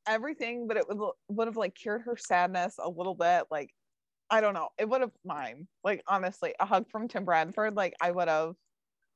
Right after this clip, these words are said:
I would have been like, "Uh, please just never let go." <laughs>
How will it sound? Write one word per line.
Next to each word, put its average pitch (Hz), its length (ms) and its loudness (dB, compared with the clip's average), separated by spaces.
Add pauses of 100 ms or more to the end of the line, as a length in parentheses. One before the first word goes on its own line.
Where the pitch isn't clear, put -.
(100)
I 214 120 6
would 240 140 4
have 220 140 -2
been 196 160 2
like, 190 300 -4
"Uh, 135 80 -8 (160)
please 202 360 -2
just 233 200 -10
never 170 360 4
let - 200 0
go." 143 420 2
<laughs> - 60 -20